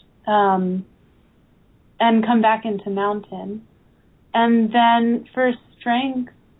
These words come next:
um, to do, <laughs> to do the lion's pose, lion's breath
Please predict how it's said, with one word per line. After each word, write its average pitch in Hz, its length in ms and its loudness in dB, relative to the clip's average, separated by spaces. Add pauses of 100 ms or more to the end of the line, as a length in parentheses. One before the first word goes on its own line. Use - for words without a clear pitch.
(140)
um, 196 560 -4 (800)
to 262 140 -2
do, 254 640 0 (260)
<laughs> 285 300 4 (800)
to 262 100 -4
do 240 440 0 (340)
the 220 160 -2
lion's 214 640 0 (560)
pose, 254 460 -4
lion's 214 400 -2
breath 208 300 -2